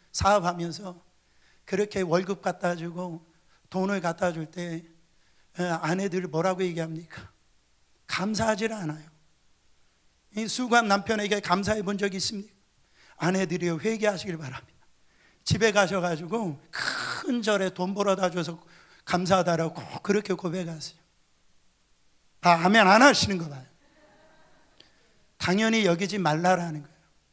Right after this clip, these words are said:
감사, 당연한 게 아니라 특권이라는 겁니다. 그 수많은 암, 암 환자를 돌보던 분이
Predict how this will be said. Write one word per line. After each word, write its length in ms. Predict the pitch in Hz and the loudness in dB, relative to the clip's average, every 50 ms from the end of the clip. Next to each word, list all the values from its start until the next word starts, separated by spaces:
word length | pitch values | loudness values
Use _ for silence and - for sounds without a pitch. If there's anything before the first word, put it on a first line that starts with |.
| _ _ _ _ _ _ _ _ _ _ _ _ _ _ _ _ _ _ _ _ _ | _ _ _ _ _ _ _ _ _ _ _ _ _ _ _ _ _ _ _ _ _
감사, 880 | - - - 185 202 214 226 226 202 220 226 220 214 220 220 214 240 - - | -8 -6 -2 -2 -2 0 0 0 4 4 4 4 4 2 -4 -8 -12 -14 -10
당연한 440 | - - 190 196 220 226 226 226 220 | -8 -4 -2 0 2 2 2 2 4
게 60 | 214 | 4
아니라 300 | 214 202 202 202 190 190 | 4 4 2 0 -2 -2
특권이라는 760 | 185 - - 220 - - 254 240 233 214 202 196 190 190 185 | -4 -4 -12 -10 -2 0 0 2 2 0 2 2 0 0 -2
겁니다. 440 | 175 175 175 170 170 _ - - _ _ _ _ _ _ _ _ _ _ _ _ _ _ | -8 -10 -14 -16 -18 _ -20 -20 _ _ _ _ _ _ _ _ _ _ _ _ _ _
그 180 | - - 226 208 | -10 -8 -4 -2
수많은 540 | - - 240 240 233 226 220 220 214 202 175 | -2 -2 -2 0 0 0 0 0 -2 2 2
암, 240 | 170 185 196 202 202 254 - - - - - | 2 2 2 0 -4 -6 -10 -20 -20 -20 -6
암 240 | - 143 170 196 208 | 0 2 4 4 4
환자를 400 | 202 208 208 196 214 196 190 196 | 2 0 0 2 2 2 2 0
돌보던 500 | 190 - 190 175 180 196 190 196 185 165 | -2 -2 -4 -2 0 -2 -2 -2 -4 -6
분이 460 | 170 180 185 214 226 208 165 147 - | -6 -8 -6 -6 -6 -8 -8 -12 -16